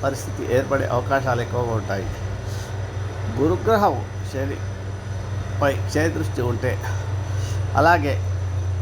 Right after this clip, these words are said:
ఇవి కొన్ని కారణాలు వివాహం ఆలస్యం. ఇక ప్రేమ వివాహాల కారణాలు తెలుసుకుంటే కుజ శుక్రుల కలయిక, శుక్ర బు-, శుక-, శుక్ర బుధుల కలయిక, చంద్ర శుక్రుల కలయిక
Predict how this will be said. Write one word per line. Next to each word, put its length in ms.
ఇవి 220
కొన్ని 200
కారణాలు 800
వివాహం 400
ఆలస్యం. 460
ఇక 200
ప్రేమ 160
వివాహాల 380
కారణాలు 760
తెలుసుకుంటే 580
కుజ 180
శుక్రుల 420
కలయిక, 560
శుక్ర 180
బు-, 540
శుక-, 320
శుక్ర 260
బుధుల 400
కలయిక, 560
చంద్ర 240
శుక్రుల 380
కలయిక 540